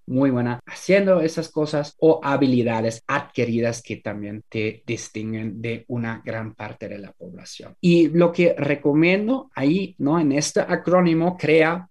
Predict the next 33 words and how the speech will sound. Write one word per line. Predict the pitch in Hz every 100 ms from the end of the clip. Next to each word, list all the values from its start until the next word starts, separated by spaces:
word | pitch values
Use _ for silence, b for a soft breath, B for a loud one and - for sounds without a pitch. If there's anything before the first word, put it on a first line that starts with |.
| _
capital | 120 123 151 180
y |
bienes, | 185 170 165 170
relaciones, | - 127 131 127 156 175 175
lugares, | 170 170 170 170
experiencias, | - 170 156 151 160 -
experiencia | 120 - 131 156 185
de | 175
vida, | 151 151 156 -
aptitudes, | 147 151 - 180 190 180 185 -
hacer | 139 131 - 175 185 -
una | - 190 185 139 143
lluvia | 120 156 208 196 180 196 190 190 127
de | 135 147
ideas | 135 120 131 147 170 -
para | 160 151 147 147
cada | 165 165 175 175 165 -
uno | 160 160 160 160 -
de | 135 135 131 127 123 123 120 120 -
estas | 160 151 - 160
categorías. | - 143 135 131 123 120 143 214 - -
Importante, | 151 156 - 175 170 120 139
en | 135
la | 135
lluvia | 139 196 202 190
de | 156
ideas, | 123 127 143 147 180 -
separar | - - 175 - 151 147 147 113 -
siempre | - 165 170 156 120 101 110
la | 131 127
creación | 143 139 131 - 175 196 190
de | 156
ideas, | 156 147 156 160